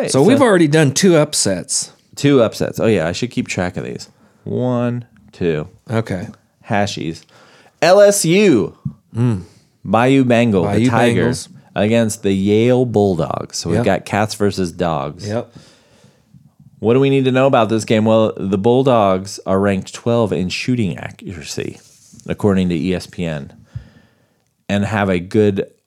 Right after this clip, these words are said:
Speaker 1: rebounding team.
Speaker 2: Mm.
Speaker 1: So I think, I think that's gonna play
Speaker 2: What,
Speaker 1: well.
Speaker 2: what about size discrepancy here?
Speaker 1: Are we worried about it?
Speaker 2: I don't
Speaker 1: I'm
Speaker 2: know.
Speaker 1: not worried about
Speaker 2: N-,
Speaker 1: it.
Speaker 2: not worried?
Speaker 1: No,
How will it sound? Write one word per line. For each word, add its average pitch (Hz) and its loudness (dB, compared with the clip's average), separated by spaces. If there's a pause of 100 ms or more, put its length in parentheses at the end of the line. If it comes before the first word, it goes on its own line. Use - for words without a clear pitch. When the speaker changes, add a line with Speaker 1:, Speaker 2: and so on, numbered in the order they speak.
(140)
Speaker 1:
rebounding 80 -2
team. - -14 (300)
Speaker 2:
Mm. 143 2
Speaker 1:
So 135 4
I 127 4
think, 160 -2 (160)
I 110 0
think 175 -4 (420)
that's 135 2
gonna 185 0
play 180 2
Speaker 2:
What, 170 4
Speaker 1:
well. 120 6
Speaker 2:
what 175 2
about 165 0
size 147 0
discrepancy 101 -4
here? 92 -8 (1200)
Speaker 1:
Are 95 0
we 92 0
worried 107 2
about 151 0
it? 170 -6
Speaker 2:
I 101 0
don't 104 0
Speaker 1:
I'm 170 2
Speaker 2:
know. 98 -2
Speaker 1:
not 71 -8
worried 73 -12
about 95 -6
Speaker 2:
N-, 87 -8
Speaker 1:
it. - -4
Speaker 2:
not 113 0
worried? 135 0 (260)
Speaker 1:
No, 135 0